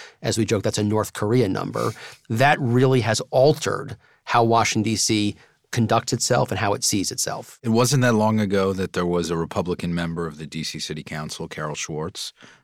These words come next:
Speaker 2: not a conservative, but a Republican. It wasn't long ago that Connie Morello was the congresswoman from suburban Montgomery County. It wasn't that long ago that Frank Wolf represented suburban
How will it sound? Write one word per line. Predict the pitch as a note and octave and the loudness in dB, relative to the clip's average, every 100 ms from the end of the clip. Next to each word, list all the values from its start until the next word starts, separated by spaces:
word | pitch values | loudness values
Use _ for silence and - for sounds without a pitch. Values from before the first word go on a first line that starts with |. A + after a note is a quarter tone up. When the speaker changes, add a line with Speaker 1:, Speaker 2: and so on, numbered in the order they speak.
| - | -4
Speaker 2:
not | F2 F#2 F2+ | 2 2 4
a | F2 E2+ E2 - - | 2 2 -2 -8 -12
conservative, | - D#2+ - F#2+ E2 D2 F2+ - | -8 -4 0 0 0 -4 -6 -8
but | G2+ F#2 F#2 | -6 -2 0
a | |
Republican. | F#2 F2 D#2+ D2+ D#2 F#2+ F#2+ | 0 -2 -6 -6 -6 -4 -2
It | |
wasn't | F#2+ G2 F#2+ F2+ | 0 0 0 -2
long | F#2 F#2 | 0 0
ago | F2 F2+ F2+ F2 | -2 0 0 -2
that | E2+ D#2+ D2+ _ _ - _ _ _ _ _ | -2 -4 -6 _ _ -20 _ _ _ _ _
Connie | - G2+ G2 F#2 | -2 0 2 0
Morello | F#2 F2+ F2+ F#2 F#2 | 0 0 2 0 -2
was | F2+ F2+ F2 - | -2 -4 -4 -4
the | E2+ | -8
congresswoman | D#2+ F2 F2 E2+ - F2 F2 F#2+ G#2 - | -6 -6 -4 -6 -6 -6 -4 -6 -8 -16
from | - F3 D#2+ D#2+ D#2 D2 _ - | -10 -6 -4 -6 -8 -10 _ -16
suburban | - E2+ D2+ E2 D#2+ E2 E2 D#2+ _ _ | -10 -8 -4 -2 -2 -2 -4 -8 _ _
Montgomery | F#2 E2+ F2 E2+ D#2+ | -6 -2 0 0 -4
County. | - F2 F2+ F2+ F2+ | -4 -2 -2 -2 -2
It | D#2+ | -2
wasn't | F2 F2 F2+ | -2 -2 -2
that | F2+ E2+ | -2 -2
long | F2 F2 | -4 -4
ago | F2 F#2 F2 D#2+ - - - _ | -2 -2 -2 -6 -12 -20 -20 _
that | E2 D#2 | -8 -6
Frank | - F#2 E2 F2+ | -4 -2 -2 0
Wolf | F2+ F2+ - - - _ _ _ | 0 0 -4 -16 -20 _ _ _
represented | F#2 F2 F#2 E2+ F2 F2 D#2+ | -2 0 0 0 0 -2 -4
suburban | - F2 F2 E2+ F2 E2+ E2 | -4 -4 -2 -2 -2 -4 -6